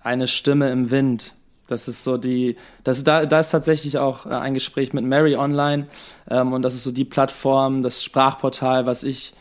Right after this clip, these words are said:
ähm, aktuell nutze, aber auch vor allem in Zukunft und auf der Reise viel, viel nutzen werde, um so Gedanken und, und Gespräche, ähm, zu teilen oder Texte, die ich da vorlese. Ähm, also Eine Stimme im Wind heißt das Ganze.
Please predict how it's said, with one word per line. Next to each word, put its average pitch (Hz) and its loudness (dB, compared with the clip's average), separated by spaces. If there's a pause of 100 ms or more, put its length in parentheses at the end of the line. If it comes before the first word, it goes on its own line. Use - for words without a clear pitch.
(380)
ähm, 117 -4 (180)
aktuell 139 0
nutze, 151 4
aber 131 4
auch 139 0
vor 139 0
allem 139 0
in 135 -4
Zukunft 135 -4
und 127 -4
auf 123 -2
der 120 -2
Reise 131 0
viel, 131 -4
viel 143 0
nutzen 139 -2
werde, 131 2
um 120 -4 (320)
so 120 -2
Gedanken 127 0
und, 117 -4
und 117 -6
Gespräche, 127 -2 (420)
ähm, 117 -2
zu - -6
teilen 135 2
oder 120 0
Texte, 139 -2
die 123 0
ich 120 -2
da 123 0
vorlese. 123 0 (420)
Ähm, 117 -4
also 120 -2
Eine 123 0
Stimme 131 2
im 120 2
Wind 127 2
heißt 110 -6
das - -8
Ganze. 123 -10